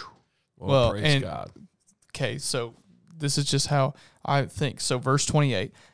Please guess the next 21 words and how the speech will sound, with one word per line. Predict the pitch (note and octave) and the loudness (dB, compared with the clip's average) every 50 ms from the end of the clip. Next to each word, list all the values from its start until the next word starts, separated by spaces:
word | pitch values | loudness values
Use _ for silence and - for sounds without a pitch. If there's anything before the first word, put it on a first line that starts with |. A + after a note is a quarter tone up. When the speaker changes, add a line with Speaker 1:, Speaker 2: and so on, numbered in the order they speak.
| _ - | _ -6
Speaker 2:
"And | - B2 | -2 0
I | F#2+ A#2+ C#3 D3 | 4 6 6 6
will | D3+ D3+ D3+ C#3+ | 8 8 6 6
give | C3+ C#3 C3+ B2 - | 4 2 -2 -2 -2
him | - B2 A2 G#2 A2+ A#2+ C#3 - | -4 -6 -6 -6 -8 -10 -12 -10
the | - C3 B2+ | -8 -8 -6
morning | C3 B2+ B2 A#2 A2+ A#2 A#2 A#2 | -4 -2 -2 -2 -2 -2 -4 -4
star." | - - - - D#2+ C#2 A1 - D3+ - - | -4 -4 -4 -2 -2 -4 -4 -6 -10 -10 -6
Speaker 1:
Mm-hmm. | G#2 G#2 A2 G2 F#2+ F#2 F2 - - | -4 -2 0 0 0 0 -2 -4 -2
Speaker 2:
That's | - B2 B2 B2 - - B2+ | 2 4 4 4 4 2 0
it. | A2+ - - - | 0 -2 -2 0
That's | A2 A2+ A#2+ A#2+ - | 2 2 2 2 0
the | - D3+ | 2 2
verse | C#3 C3+ C3 A#2+ A#2+ - - | 2 4 2 0 0 0 -4
of | A#2+ - | -6 -4
twenty-eight. | - - B2 B2 B2 A#2 A2 A#2 - - _ _ _ _ _ | -4 -4 -2 -2 -2 -2 -4 -6 -8 -12 _ _ _ _ _
What | - A#2+ C3 C#3 | 0 2 4 4
was | D#3 C#3 C3+ | 4 4 4
Lucifer | C#3 C#3+ C3+ C3+ C3 - - A#2 A#2 | 4 4 2 2 0 -4 -6 -6 -6
known | A#2 A#2 A#2 A2 F#2 | -4 -4 -4 -4 -6
as? | D#2 B1+ D#2+ - - - | -6 -6 -4 -4 -6 -6